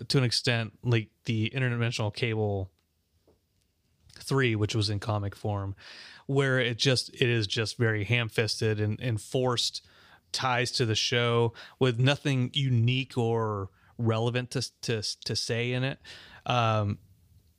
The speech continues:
but this, I would say th-, these, these issues that we're talking about, twelve through fourteen, um,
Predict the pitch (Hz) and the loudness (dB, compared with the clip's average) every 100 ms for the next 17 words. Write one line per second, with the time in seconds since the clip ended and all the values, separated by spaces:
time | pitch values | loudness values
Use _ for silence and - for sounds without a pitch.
0 | - 156 147 131 - - _ _ - 131 | -2 2 4 2 -2 -12 _ _ -2 0
1 | 190 - 90 - - 127 - 147 143 156 | 2 0 -4 -12 -6 -4 0 0 2 2
2 | 135 117 113 120 131 143 135 127 120 131 | 4 2 0 2 2 2 2 2 2 2
3 | 135 127 123 110 139 131 127 113 - 123 | 0 0 0 0 0 0 0 0 -2 -2
4 | 117 107 120 - 139 131 117 107 - - | -2 0 0 0 -2 -2 -2 -4 -8 -20
5 | _ _ 135 120 110 104 101 | _ _ -2 0 0 -2 -4